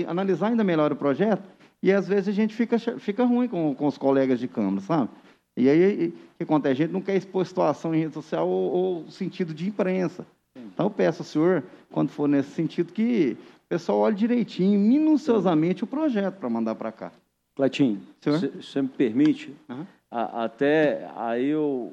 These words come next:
Speaker 2: acho bacana a sua consideração, porque é, sim, um ponto de melhoria que nós temos que fazer lá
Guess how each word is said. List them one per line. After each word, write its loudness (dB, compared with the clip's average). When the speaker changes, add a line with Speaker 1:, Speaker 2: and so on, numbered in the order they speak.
Speaker 2:
acho -6
bacana -2
a 2
sua -6
consideração, -4
porque -6
é, -4
sim, -8
um -6
ponto -2
de -12
melhoria 0
que -16
nós -4
temos -4
que -20
fazer -4
lá -2